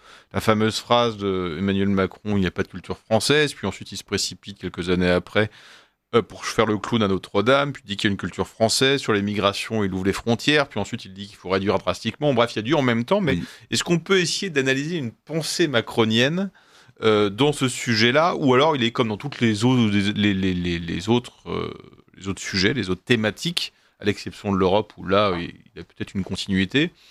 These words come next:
Speaker 1: C'est du en même temps macronien, et de toute façon, on, il,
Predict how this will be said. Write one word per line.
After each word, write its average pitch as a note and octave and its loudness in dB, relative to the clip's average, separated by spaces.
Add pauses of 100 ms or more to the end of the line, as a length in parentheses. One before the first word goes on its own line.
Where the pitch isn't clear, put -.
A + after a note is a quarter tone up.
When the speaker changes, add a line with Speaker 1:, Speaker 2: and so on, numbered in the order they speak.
(300)
Speaker 1:
C'est A#2 2
du A2 4
en A#2 6
même B2 2
temps C3 0
macronien, G2+ 2
et F#2 0
de E2+ 0
toute - -18
façon, G2 -2
on, F2+ 0 (220)
il, G2 -12